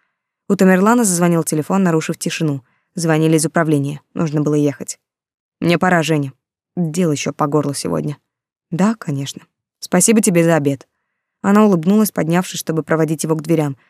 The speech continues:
При выходе из кухни Тамерлан резко остановился, обернувшись к Жене, и она, шедшая за ним по пятам, отпрянула, вдруг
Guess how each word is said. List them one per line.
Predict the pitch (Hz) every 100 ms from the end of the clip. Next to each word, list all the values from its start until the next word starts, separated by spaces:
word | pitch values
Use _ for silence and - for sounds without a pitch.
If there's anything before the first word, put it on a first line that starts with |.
| _
При | - 185
выходе | 208 - 170
из | 160
кухни | - 202 190
Тамерлан | 185 165 170 185
резко | 175 170 160
остановился, | 156 165 156 196 214 -
обернувшись | 139 151 156 - 160
к | 156
Жене, | 160 151 143 _ _ -
и |
она, | 170 156 190
шедшая | - 170 - 165
за | 151
ним | 147
по | 147
пятам, | 151 - 185 196 - _
отпрянула, | 202 - 190 151 143 139 143
вдруг | 156 147